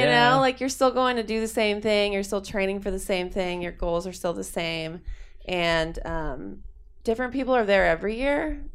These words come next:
Speaker 2: you know? Um, so this year, it's just gonna be, you know, some, a lot of familiar faces from different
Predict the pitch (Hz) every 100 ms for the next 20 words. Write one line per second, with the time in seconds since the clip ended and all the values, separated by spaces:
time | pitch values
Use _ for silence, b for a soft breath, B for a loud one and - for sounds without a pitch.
0 | - - 254 254 254 262 262 - 185 165
1 | - - - - 202 180 175 170 - 175
2 | - 180 175 180 - - - - - 180
3 | - 175 - 170 165 165 165 160 160 170
4 | - - - 190 175 165 160 170 180 170
5 | 160 160 165 160 165 208 214 - 165 160
6 | 165 - 160 208